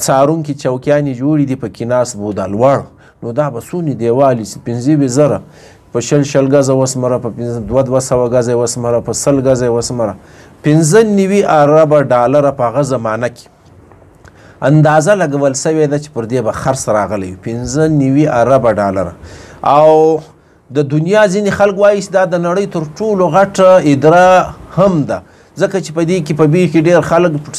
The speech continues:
سوي دي، لاندې سوي دي، هغه مفروضې کې چې ویل سوي دي. نو یو دغه اندازه هم ورسره لګل سوې ده چې تر دغه نو لویه اداره بیا نسته. پنځلس اعشاریه پنځه اربه ډالره چاینا د کال له کتونکو څخه اخلي. دا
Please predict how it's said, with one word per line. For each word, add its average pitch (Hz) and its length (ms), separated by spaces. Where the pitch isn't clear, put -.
سوي 160 240
دي، 147 140
لاندې 123 300
سوي 156 160
دي، 139 120
هغه 131 100
مفروضې 156 420
کې 147 100
چې 147 100
ویل 131 220
سوي 123 160
دي. 92 80
نو 139 140
یو 180 80
دغه 180 140
اندازه 143 320
هم 175 100
ورسره 143 300
لګل 135 260
سوې 151 220
ده 147 80
چې 147 140
تر 123 160
دغه 165 200
نو 131 160
لویه 143 180
اداره 131 300
بیا 123 120
نسته. 151 260
پنځلس 196 580
اعشاریه 151 500
پنځه 151 340
اربه 143 340
ډالره 117 460
چاینا 143 400
د 135 180
کال 160 380
له 131 60
کتونکو 147 420
څخه 120 360
اخلي. 151 400
دا 117 80